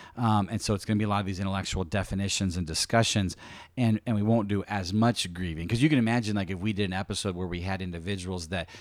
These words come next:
maybe had went through severe grieving, and the whole point, the whole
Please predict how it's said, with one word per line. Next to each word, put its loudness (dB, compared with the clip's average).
maybe -2
had -4
went -6
through -6
severe -4
grieving, -4
and -2
the -2
whole 6
point, 6
the -2
whole 4